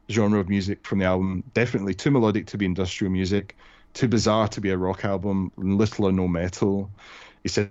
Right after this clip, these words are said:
"If more artists were left exactly to their own devices, there would be a lot more interesting music in the world." And I think that is really the kinda, says it all about Formula. It's, it's, it's in between a lot of kinda definite compartments,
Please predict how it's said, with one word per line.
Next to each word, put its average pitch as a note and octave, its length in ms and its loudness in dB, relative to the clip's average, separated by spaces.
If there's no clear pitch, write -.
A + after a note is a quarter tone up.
"If F#2 200 -2
more A#2 340 6
artists G2 420 0
were F#2+ 80 -2
left F#2 280 -2
exactly F#2 340 -2
to - 80 -12
their F#2 160 0
own F#2 80 -2
devices, F#2+ 640 0
there F2 120 -2
would F2 120 -2
be F#2+ 80 0
a F2+ 60 2
lot F2+ 200 0
more F2 400 -2
interesting F2 520 -2
music E2+ 420 -2
in E2+ 140 2
the E2 60 2
world." G#2+ 300 4
And G#2 100 4
I B2+ 40 2
think E3+ 160 2
that A2+ 140 2
is G2 100 -2
really G#2 200 2
the F2+ 100 -4
kinda, F2+ 380 -4
says G2+ 260 -2
it F#2+ 40 -6
all F2+ 200 0
about G#2+ 320 0
Formula. G#2+ 440 0
It's, F#2+ 260 -6
it's, G2 240 -6
it's G#2 200 -4
in A2+ 300 4
between F#2+ 560 0
a F2+ 40 -4
lot F#2 180 -2
of F2 160 -12
kinda F2+ 180 -2
definite F#2 500 -2
compartments, F#2+ 920 -2